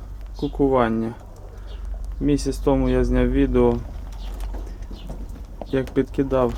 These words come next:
двох кроликів. І будемо дивитися. <clears throat> В окролі було сім кроленят, кроленят цієї самочки. Покрита була каліфорнійцем.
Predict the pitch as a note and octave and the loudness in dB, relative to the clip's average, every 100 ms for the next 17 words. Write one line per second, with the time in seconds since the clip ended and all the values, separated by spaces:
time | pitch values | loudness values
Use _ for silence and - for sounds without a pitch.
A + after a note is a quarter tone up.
0 | - - B2 B2 B2 - F#3+ G3 E3 - | -4 -6 -2 2 0 2 0 2 2 2
1 | D#3 D3 - - - - - - - - | 0 0 -6 -10 -14 -12 -12 -10 -10 -8
2 | - - - - - - - - - - | -8 -8 -10 -10 -12 -12 -14 -14 -16 -18
3 | - - - - - - - - - - | -18 -16 -14 -14 -14 -14 -14 -14 -14 -12
4 | C#3+ E3 A3+ F#3+ - C#3+ D3 E3+ E3 E3 | -6 0 0 0 -4 -4 0 0 0 0
5 | D#3 D3+ D3+ C#3+ - - - A#2+ - - | 0 0 2 0 0 -8 -8 -8 -10 -12
6 | - - F3 - E3+ D3+ B2+ - - - | -4 2 2 6 6 6 0 -16 -18 -16
7 | - - - C5+ C5+ C#5 C#5 - - C5+ | -14 -12 -10 -10 -12 -12 -12 -12 -10 -10
8 | C5+ - - - - - C3 B2+ E3 E3 | -12 -14 -16 -16 -12 -4 -4 0 4 4
9 | D3+ C#3+ C#3 C3+ C3 C3 - - - - | 6 6 8 8 6 2 -10 -16 -18 -18
10 | - - C#3+ C3+ C3+ B2+ B2+ C3+ D#3+ G3+ | -16 2 2 4 2 4 4 2 0 -2
11 | - - - C3 C3 C#3+ F3+ - F3 E3+ | -6 -16 -6 0 4 4 2 0 -2 0
12 | E3+ E3+ E3 D#3+ - D#3 D#3+ - - - | 0 -2 0 -2 -2 -2 -2 -10 -16 -16
13 | - - - - - - - - - - | -16 -18 -18 -18 -20 -20 -16 -12 -12 -6
14 | - - C3+ C#3 C#3 B2+ A#2+ A#2+ A#2+ A#2+ | -8 -4 -4 4 4 4 2 2 2 2
15 | C3 E3 G3 G#3 - E3+ | 2 2 2 0 0 -2